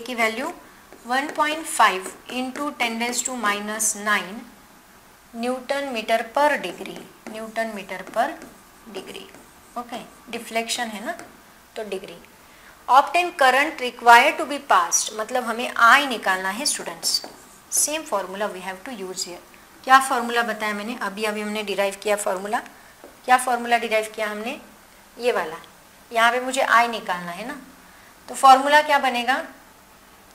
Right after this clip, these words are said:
फॉर्मूला बनेगा पहले ये, ये यूज़ करते हैं हम लोग, K phi is equal to N I B। तो N, एन ए बी को इधर shift करते आएगा, है ना? तो मैं यहाँ लिखती हूँ K phi is equal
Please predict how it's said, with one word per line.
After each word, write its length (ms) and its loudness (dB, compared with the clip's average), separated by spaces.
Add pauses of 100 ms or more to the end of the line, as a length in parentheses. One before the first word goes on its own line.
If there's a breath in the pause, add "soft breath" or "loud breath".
फॉर्मूला 500 4
बनेगा 340 -2
पहले 280 -2
ये, 220 -2
ये 300 0
यूज़ 300 2
करते 240 0
हैं 60 -2
हम 120 -6
लोग, 220 -6
K 200 8
phi 260 10
is 160 -4
equal 240 -4
to 80 -2
N 160 0
I 200 2
B। 140 -10
तो 80 -2
N, 360 -2
एन 220 -2
ए 220 -2
बी 140 -6
को 140 -2
इधर 220 0
shift 240 0
करते 300 -4
आएगा, 320 -8 (220)
है 80 -4
ना? 140 -4 (640 loud breath)
तो 80 -12
मैं 120 -2
यहाँ 200 8
लिखती 280 -6
हूँ 220 -12 (140)
K 240 -2
phi 280 6 (760)
is 160 0
equal 420 -6